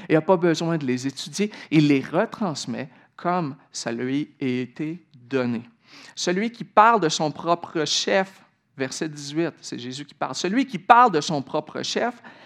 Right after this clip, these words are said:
cherche sa propre gloire. » Pardon. « Celui qui parle de son chef cherche sa propre gloire. » Ce qu'il est en train de dire, Jésus, il dit, « Si c'est pour moi-même », il dit, première des choses, «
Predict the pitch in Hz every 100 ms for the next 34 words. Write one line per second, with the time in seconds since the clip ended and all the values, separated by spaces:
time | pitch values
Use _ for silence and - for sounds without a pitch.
0 | - - - 254 254 - - - _ _
1 | _ _ _ _ _ _ _ _ _ _
2 | - 131 - - 208 - 165 156 160 135
3 | - _ - 127 131 - _ - - 180
4 | 254 262 175 - 233 240 180 247 262 170
5 | - 214 214 - _ _ _ _ - -
6 | 254 240 - - - - - - 139 -
7 | 131 123 120 131 - _ _ _ _ _
8 | _ _ _ _ _ _ _ _ _ _
9 | _ _ _ _ _ _ _ _ _ _
10 | _ - 175 180 190 220 214 220 277 240
11 | 220 277 190 240 240 370 370 - 226 -
12 | 285 277 254 226 226 214 190 175 233 330
13 | 175 - _ _ _ _ _ _ _ -
14 | - 175 - 262 294 269 254 - 262